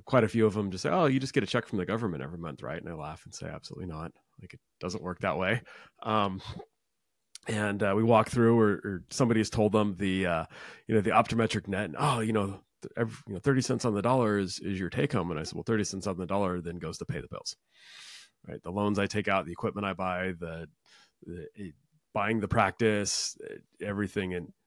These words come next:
whatever's left after that, I get." And, uh, and so that could, could be a lot or could be not if I didn't manage things properly. Um, but helping them just see the, uh, the, the path and the, and where it goes and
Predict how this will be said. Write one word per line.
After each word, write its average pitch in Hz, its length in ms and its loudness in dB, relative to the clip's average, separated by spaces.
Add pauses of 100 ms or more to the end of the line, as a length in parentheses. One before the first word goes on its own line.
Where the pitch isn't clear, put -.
whatever's 101 360 0
left 101 220 -2
after 80 320 -8
that, 120 400 0 (540)
I 82 160 -8
get." - 320 -16 (220)
And, 87 540 -14
uh, 82 180 -14
and - 80 -14
so 95 120 -8
that 85 160 -10
could, 80 240 -10 (600)
could 98 160 0
be 85 280 -2 (280)
a 92 60 -6
lot 90 200 0
or 107 60 0
could 90 140 -6
be 85 120 -6
not 110 220 -2
if 82 120 -14
I 82 60 -6
didn't 76 180 -8
manage 80 300 -8
things - 180 -12
properly. 80 500 -8 (500)
Um, 82 220 -10
but 95 100 -4
helping 95 300 -2
them 90 140 -6
just 87 200 -8
see 110 480 0
the, 92 420 -4
uh, 82 180 -10 (560)
the, 92 160 -10
the 92 120 -10
path - 340 -2
and 95 100 -6
the, 82 160 -8 (200)
and 82 280 -14
where 90 200 -6
it - 100 -16
goes 87 300 -8
and 85 140 -10